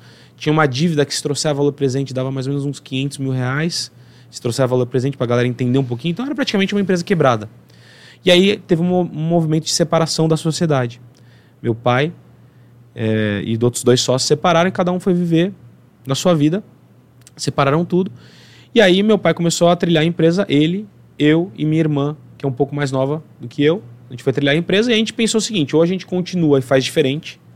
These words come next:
ou a gente, é, sai do segmento, vamos pra outro segmento, né? Não tá funcionando, a gente tá cheio de dívidas. E aí eu comecei a falar, tá, eu aprendi que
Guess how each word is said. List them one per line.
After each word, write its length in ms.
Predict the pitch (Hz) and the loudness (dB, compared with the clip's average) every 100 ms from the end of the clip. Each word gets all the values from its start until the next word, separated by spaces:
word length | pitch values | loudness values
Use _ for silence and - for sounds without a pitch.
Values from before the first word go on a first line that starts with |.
| _ _ _ _ | _ _ _ _
ou 200 | 175 175 | 4 6
a 40 | 151 | 6
gente, 520 | 131 123 120 180 208 - - - | 2 -4 -4 -6 -8 -12 -20 -10
é, 400 | 180 156 135 139 - - _ - - _ - | 0 2 4 0 -4 -18 _ -20 -20 _ -4
sai 200 | 156 135 | 0 2
do 60 | |
segmento, 420 | - 226 311 302 | 2 2 2 2
vamos 200 | 117 123 | 0 -2
pra 120 | 123 160 | 2 4
outro 160 | 185 | 4
segmento, 440 | 233 254 254 247 139 | -2 -2 -2 -2 -2
né? 60 | |
Não 40 | 135 | -2
tá 120 | 135 | -4
funcionando, 500 | - 156 151 220 190 - - - - - | -4 -2 0 0 -4 -8 -20 -20 -20 -8
a 80 | 117 | -6
gente 140 | 123 | -4
tá 160 | 131 143 | -2 -2
cheio 460 | - - - 170 | -2 -4 2 2
de 100 | 143 | 2
dívidas. 540 | 143 170 226 196 - - - - - - 185 | 0 -2 -2 -6 -12 -18 -20 -20 -20 -6 4
E 80 | |
aí 60 | 202 | 6
eu 80 | 226 | 4
comecei 560 | 254 240 220 233 233 214 - | 4 2 4 4 2 -4 -6
a 20 | |
falar, 240 | 185 165 - - | -2 -2 -4 0
tá, 240 | 185 123 - - | 2 2 -6 0
eu 120 | 151 | 2
aprendi 420 | 156 202 190 160 | 4 2 2 0
que 320 | 190 220 147 | -2 -4 -4